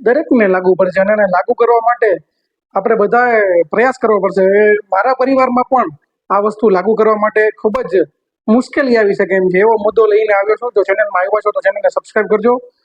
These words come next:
તો ચાલો આપણે શરૂ કરીએ વાત. મિત્રો, લગ્ન. લગ્ન એ દરેક પરિવારોમાં, દરેક જગ્યાએ આ બધે અવસર બધાના ઘરે આવતો જ હોય છે મિત્રો, લગ્ન પ્રસંગ. એટલે કે આ અવસર એવો છે કે કોઈ ઘર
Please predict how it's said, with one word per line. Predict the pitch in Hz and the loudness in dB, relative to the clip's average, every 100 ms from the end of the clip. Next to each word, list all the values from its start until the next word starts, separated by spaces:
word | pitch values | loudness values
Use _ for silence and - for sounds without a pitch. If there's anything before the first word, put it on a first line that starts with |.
| _ _ - | _ _ -8
તો | 226 | -4
ચાલો | 233 240 | -2 -2
આપણે | 226 214 | 0 -2
શરૂ | - 202 | -2 0
કરીએ | 175 196 | 0 0
વાત. | 175 202 214 _ _ _ _ _ | 0 -2 -4 _ _ _ _ _
મિત્રો, | 226 269 226 | -4 -2 -2
લગ્ન. | 185 202 196 165 131 _ _ _ _ _ _ _ _ _ - | 0 -2 0 -2 -4 _ _ _ _ _ _ _ _ _ -2
લગ્ન | 185 233 226 254 254 247 - _ - | 0 0 0 0 0 -2 -6 _ -4
એ | |
દરેક | 190 247 302 - | 0 0 0 0
પરિવારોમાં, | 240 220 208 202 196 190 185 175 _ _ _ _ _ | 0 2 2 0 0 0 0 -4 _ _ _ _ _
દરેક | - 226 294 | -4 0 0
જગ્યાએ | 185 208 214 220 208 196 185 _ - | 0 -2 2 2 2 0 -2 _ -2
આ | 240 233 - - _ _ _ - | 0 -2 -6 -20 _ _ _ -6
બધે | 226 196 | -2 0
અવસર | 214 214 262 196 | 0 0 -2 -2
બધાના | 208 254 240 202 | 0 0 0 0
ઘરે | 214 | -2
આવતો | 214 247 - 233 | -2 -4 -2 -2
જ | 175 | 0
હોય | 185 | -2
છે | 165 | 0
મિત્રો, | 160 160 160 156 | -4 -4 -6 -4
લગ્ન | 196 190 196 | -4 -2 -2
પ્રસંગ. | 165 - 160 _ _ _ _ _ _ - | -2 -4 -6 _ _ _ _ _ _ -4
એટલે | 220 247 240 | -2 0 0
કે | 240 240 240 | 2 2 2
આ | 226 - 220 | -2 -2 0
અવસર | 240 269 233 | 0 -2 0
એવો | 240 233 | 2 2
છે | 202 214 | 0 -2
કે | 214 | -2
કોઈ | - 269 311 311 | -4 -2 2 0
ઘર | 285 247 254 | 0 -2 0